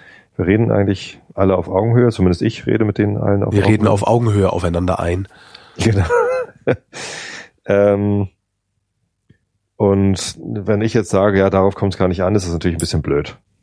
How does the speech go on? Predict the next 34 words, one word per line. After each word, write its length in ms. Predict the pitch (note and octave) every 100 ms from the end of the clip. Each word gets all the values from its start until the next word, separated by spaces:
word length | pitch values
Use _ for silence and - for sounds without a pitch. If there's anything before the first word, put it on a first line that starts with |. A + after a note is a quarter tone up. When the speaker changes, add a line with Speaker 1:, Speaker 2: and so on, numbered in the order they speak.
| _ _ _
Speaker 1:
Das 200 | - -
ist 80 | -
so, 160 | F2+ E2+
wie 80 | E2+
wenn 140 | E2+
ein 40 |
reicher 320 | D#2+ D#2+ E2+ F2
Mensch 220 | D#2+ D#2
sagt, 160 | E2
ja, 100 | D#2+
Reichtum 340 | E2 D#2 - E2+
ist 100 | D#2+
unwichtig. 540 | F2 D#2 D#2+ F#2+ - -
Speaker 2:
Ja, 160 | G2 E2+
ist, 200 | - -
äh, 160 | - F#2+ - -
<laughs> 280 | - - -
genau. 140 | - - _ _
Speaker 1:
Ja. 180 | - F2+
Speaker 2:
Sagen, 380 | - G#2 A2 A2 A2
äh, 200 | G2+ G2+
das 120 | G#2
ist 160 | G#2+ G2
immer, 140 | G2 - - - - -
<laughs> 560 | - - - - - - - - - - _
Geld 240 | - B2+ B2+
macht 220 | A#2+ -
nicht 160 | A2+ -
glücklich, 460 | A#2+ - G2+ - -
sagen 400 | - G2 A2 G2
wir 140 | A2+
den 160 | A2+ G2+
Armen. 560 | F#2 G#2+ G#2 G#2+ F#2 G2+ _ -
<laughs> 760 | D3 B2+ B4 G4+ - B2+ - B2